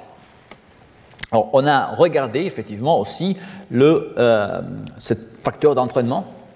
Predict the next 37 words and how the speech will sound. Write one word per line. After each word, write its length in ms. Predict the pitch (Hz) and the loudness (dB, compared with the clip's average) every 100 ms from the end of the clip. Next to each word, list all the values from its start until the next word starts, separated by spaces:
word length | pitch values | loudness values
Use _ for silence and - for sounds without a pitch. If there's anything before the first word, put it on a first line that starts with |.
| - _ - - - - - | -20 _ -20 -20 -20 -12 0
euh, 480 | 139 131 127 123 - - | 4 6 4 2 0 -8
qui, 320 | - 120 107 110 | -4 -2 -2 -4
qui 180 | - 123 | 0 4
est 80 | 120 | 4
le 60 | 117 | 4
rapport 480 | 113 117 139 135 120 | -2 2 2 2 0
état 600 | 123 - 123 180 143 - - - - | -4 2 4 4 0 -8 -20 -12 -2
entre 520 | 123 120 131 165 170 - - - - | -2 0 2 4 2 -6 -18 -20 -8
le 140 | 113 | -6
taux 580 | 107 - 175 175 131 - - - | -6 2 4 4 2 -12 -20 -18
auquel 480 | - - 135 131 107 - - - - _ _ | -16 -2 2 4 2 0 -14 -20 -20 _ _
du 100 | - | -2
gaz 300 | 113 131 127 | 2 2 0
sort 340 | - - 113 98 | -8 -2 0 0
des 80 | 95 | -2
galaxies 520 | 80 - - 156 170 - - - | -2 -4 -2 -2 -2 -4 -14 -4
et 140 | 117 117 | 0 2
le 160 | 120 101 | 0 2
taux 100 | 127 | 0
de 60 | - | 0
formation 400 | 101 98 - 98 | -4 -6 -6 -4
stellaire 340 | 95 104 156 - - - - - - - - - - | 0 2 2 -2 -18 -20 -20 -20 -20 -20 -18 -12 -6
en 80 | 101 | -4
fonction 300 | 117 - 113 | -4 0 0
de 60 | |
la 40 | 92 | 0
vitesse 220 | 104 - | -2 -6
du 60 | |
viriel. 360 | 101 92 151 175 - - - | -6 0 0 0 -6 -18 -6
Et 60 | 113 | -2
vous 180 | 139 | 2
voyez 200 | 127 165 | 4 4
qu'il 200 | 180 117 | 2 2
y 60 | 113 | 2
a 40 | |
deux 140 | 107 147 | 2 0
régions. 460 | 131 104 113 165 | 0 -2 -4 -4